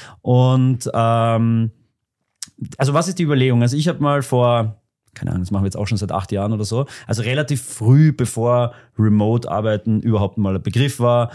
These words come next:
bevor irgendwie die Leute gesagt haben, sie machen Videocalls und so, also so wirklich so in der Steinzeit noch aus heutiger Sicht.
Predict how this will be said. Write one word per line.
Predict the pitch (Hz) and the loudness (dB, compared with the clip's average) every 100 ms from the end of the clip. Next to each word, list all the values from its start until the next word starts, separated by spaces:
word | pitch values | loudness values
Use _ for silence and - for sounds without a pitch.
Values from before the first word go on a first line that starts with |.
| - - | -14 -8
bevor | 107 113 110 | -6 -2 0
irgendwie | 127 123 - 117 | 2 2 2 -2
die | 107 | 0
Leute | 101 104 107 | 0 -2 -4
gesagt | 113 104 | -6 -6
haben, | 110 | -4
sie | 98 | -2
machen | 104 98 101 | -2 0 2
Videocalls | 135 135 131 123 123 | 2 2 2 2 0
und | 117 | -2
so, | 117 | -2
also | 104 110 | -2 -2
so | 113 110 | -2 -4
wirklich | 123 117 | -4 -4
so | 113 107 | -2 0
in | 104 | 0
der | |
Steinzeit | 101 107 113 127 131 | -2 -2 -2 -2 -2
noch | 135 139 139 | 0 -2 -2
aus | 92 123 | -4 -2
heutiger | 120 120 139 | 0 0 -2
Sicht. | 139 156 175 | -4 -4 -8